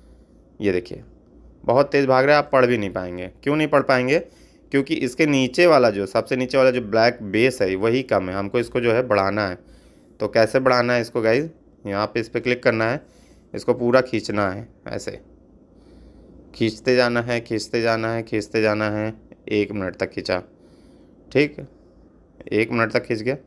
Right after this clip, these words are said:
अब हमको यहाँ से, अब ये नहीं खींच रहा, अब इसको हमको एक मिनट तक आ गया,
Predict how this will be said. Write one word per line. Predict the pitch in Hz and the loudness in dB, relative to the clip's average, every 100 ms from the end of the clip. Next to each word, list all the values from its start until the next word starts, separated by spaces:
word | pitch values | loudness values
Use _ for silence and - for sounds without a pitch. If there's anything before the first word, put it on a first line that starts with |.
| _ _ _ _ - | _ _ _ _ -4
अब | 104 107 | -2 0
हमको | 110 107 123 | -2 -2 -2
यहाँ | - 113 107 | 0 0 -2
से, | 107 117 | -2 0
अब | 113 | 2
ये | 113 | 0
नहीं | 110 | 0
खींच | 101 90 | -2 -4
रहा, | 92 | -2
अब | 92 - 113 | -2 0 0
इसको | 120 120 127 | 0 2 0
हमको | 123 135 | 2 0
एक | 117 120 123 | 2 0 0
मिनट | 120 113 | -2 0
तक | 117 | 2
आ | 110 | 2
गया, | 104 | 2